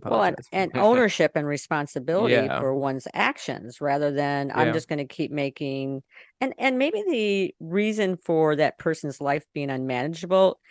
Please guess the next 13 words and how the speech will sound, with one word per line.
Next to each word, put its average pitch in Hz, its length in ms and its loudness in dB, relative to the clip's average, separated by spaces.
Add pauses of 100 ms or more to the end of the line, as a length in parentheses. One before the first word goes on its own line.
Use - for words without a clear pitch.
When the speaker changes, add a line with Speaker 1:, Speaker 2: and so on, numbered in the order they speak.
(300)
Speaker 1:
is 165 280 2
the 160 100 4
reason. 160 640 0
But - 200 4 (100)
if 170 200 -2
your 175 120 2
life 185 260 4
is 185 140 0
unmanageable 156 800 -2
and 147 100 -4
you're 147 100 -2
my 139 200 0
therapist, 185 640 -2